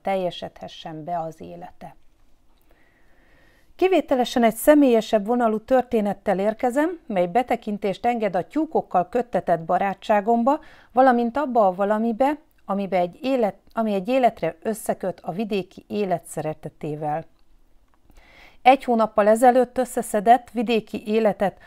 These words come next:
a nagyvárosi létformával szembeállító gondolatsoraim alaposan felborzolták a kedélyeket.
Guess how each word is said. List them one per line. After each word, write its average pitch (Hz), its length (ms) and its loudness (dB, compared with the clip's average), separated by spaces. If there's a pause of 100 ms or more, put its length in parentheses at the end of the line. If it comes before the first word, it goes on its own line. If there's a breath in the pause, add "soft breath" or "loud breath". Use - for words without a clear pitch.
(120)
a 185 80 -8
nagyvárosi 190 640 0
létformával 185 840 -2
szembeállító 180 1040 0
gondolatsoraim 170 1080 -4
alaposan 226 580 0
felborzolták 160 960 -6
a 170 100 -8
kedélyeket. 156 720 -8